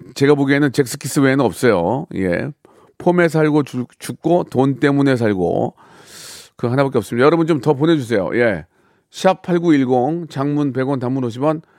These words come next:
콩과 마이키에는 무료입니다. 좀 더 볼까요? 보고 노래 한 곡 듣고, 아, 그중에서 몇 개를 골라가지고 일 등을 뽑겠습니다.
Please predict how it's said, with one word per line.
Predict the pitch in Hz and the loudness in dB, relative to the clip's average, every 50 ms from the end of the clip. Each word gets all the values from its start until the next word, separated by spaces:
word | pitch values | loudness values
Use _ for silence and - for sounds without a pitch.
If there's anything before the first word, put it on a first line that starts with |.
| _ _ _ _ | _ _ _ _
콩과 | - - 175 175 170 170 170 | -6 -4 -2 0 2 2 2
마이키에는 | 143 113 104 117 123 117 - - 135 131 135 127 | 2 2 2 2 0 -2 -2 -2 -2 0 0 0
무료입니다. | 117 120 127 120 113 104 104 107 | 0 0 0 0 0 0 -2 -2
좀 | 151 156 170 | -2 -2 -2
더 | 165 | -2
볼까요? | 139 127 131 127 - 131 123 127 151 185 175 - | -2 -2 -4 -2 0 0 0 0 -2 -4 -8 -8
보고 | - 139 139 139 156 139 | -4 -4 -2 0 0 2
노래 | 127 135 147 160 | 4 4 4 4
한 | 160 | 2
곡 | 156 147 131 | 0 -4 -6
듣고, | - 131 113 117 156 147 113 82 - _ _ _ _ _ _ _ _ _ | -8 -8 -4 -2 0 0 0 -2 -6 _ _ _ _ _ _ _ _ _
아, | - - 117 113 113 110 104 107 | -4 -2 0 2 2 2 0 0
그중에서 | - 139 135 151 147 143 135 | -2 -2 0 0 0 2 2
몇 | 110 120 120 | 0 0 0
개를 | 147 143 117 | 0 -2 0
골라가지고 | 117 127 131 131 120 120 107 98 101 113 104 101 110 131 | 0 0 2 2 2 0 0 0 -2 -2 0 0 0 0
일 | 123 127 127 | 0 0 0
등을 | 127 147 143 131 | 0 -2 -2 -2
뽑겠습니다. | 131 139 135 135 - - 113 90 73 78 76 82 98 131 | -4 -4 -6 -6 -4 -4 -6 -6 -4 -4 -4 -4 -4 -6